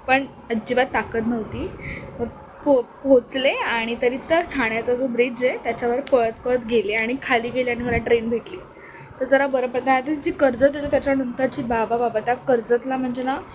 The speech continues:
तुमचं भांडण होणारच. तुम्हाला ते लोक उल्हासनगरला उतरूच देणार नाहीत. बदलापूरच्या बायका आधीच पॅक कर-, केलेलं असतं. मध्येच अंबरनाथवाले असतात की अंबरनाथ इकडे येईल, तिकडे येईल किंवा विठ्ठलवाडी तर आधीच ठाण्यापासूनच विठ्ठलवाडी पॅक असते.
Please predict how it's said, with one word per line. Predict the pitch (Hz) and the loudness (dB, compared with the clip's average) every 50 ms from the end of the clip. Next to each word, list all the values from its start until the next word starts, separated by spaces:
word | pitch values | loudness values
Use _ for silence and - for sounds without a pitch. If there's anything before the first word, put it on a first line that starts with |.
| - - - - - - - | -16 -16 -16 -16 -16 -8 -2
तुमचं | - 294 285 269 - 320 | 0 2 2 2 0 -2
भांडण | 330 302 302 269 254 269 277 | -2 0 0 0 0 0 0
होणारच. | 277 277 254 247 233 233 220 233 - - | 0 0 0 0 -2 -2 -2 -4 -6 -4
तुम्हाला | 262 254 254 269 269 | -4 -2 0 0 0
ते | 269 320 | 0 -2
लोक | 311 311 - | -4 -4 -2
उल्हासनगरला | 339 294 262 233 226 247 269 - 285 269 285 294 320 330 | -2 0 0 2 0 0 0 -2 -2 -2 0 0 0 -2
उतरूच | 285 285 254 - - 247 254 269 277 262 277 | -2 -2 -4 -6 -8 -6 -4 -4 -2 0 0
देणार | 302 277 254 233 220 | 0 0 0 -2 -4
नाहीत. | 214 214 202 190 185 185 - - - - - - - - - - - - - | -4 -4 -2 -4 -4 -6 -8 -12 -16 -18 -18 -16 -12 -10 -10 -10 -10 -8 -2
बदलापूरच्या | 226 247 233 240 247 269 285 277 294 | 0 0 2 2 2 0 0 0 0
बायका | 285 277 277 277 | 0 0 0 0
आधीच | 254 240 233 240 - | 0 -2 -2 -6 -4
पॅक | - 240 226 - - | 0 0 0 0 -2
कर-, | - 226 220 | -4 -2 -2
केलेलं | 214 - 247 220 214 214 214 208 | 0 0 0 0 0 0 0 -2
असतं. | 214 - - - 254 311 - - - - - - - - - - - - | -2 -4 -6 -6 -6 -6 -6 -8 -14 -18 -18 -18 -18 -16 -16 -16 -14 -8
मध्येच | 240 240 247 240 240 262 294 | 0 2 4 4 4 2 0
अंबरनाथवाले | 269 240 240 240 233 233 233 226 240 233 233 226 | -2 0 0 2 2 2 2 2 2 2 2 2
असतात | 226 226 - - 220 220 - | 0 0 -2 -4 -6 -4 -4
की | 233 | -4
अंबरनाथ | 226 220 214 214 214 220 226 226 220 - - - - | -4 -2 -2 -2 -2 -2 -2 -2 -4 -6 -10 -10 -10
इकडे | 240 - - 233 214 214 | -8 -4 0 2 2 2
येईल, | 214 214 214 208 214 - | 2 0 -4 -6 -8 -10
तिकडे | 220 - 220 214 214 | -8 -4 -2 0 0
येईल | 214 208 214 208 - - - - - - - - - - - - | 0 0 -2 -6 -8 -12 -14 -14 -14 -14 -14 -16 -16 -16 -6 -2
किंवा | 247 233 226 | 0 2 2
विठ्ठलवाडी | 254 233 - - 277 254 247 247 | 0 -2 0 2 4 4 4 2
तर | 240 262 | 2 2
आधीच | 254 240 233 220 240 247 - - - - | 2 2 2 0 -4 -8 -8 -8 -6 -4
ठाण्यापासूनच | - 233 220 226 226 247 - 269 277 269 - 285 302 | -2 -2 0 0 0 0 0 0 0 0 -2 -2 -2
विठ्ठलवाडी | 320 311 - - - 269 240 226 226 | -2 -2 -4 -2 -2 0 0 2 0
पॅक | - 226 196 196 - 220 | 0 0 -2 -2 -2 -6
असते. | 220 - - - - | -12 -12 -12 -12 -12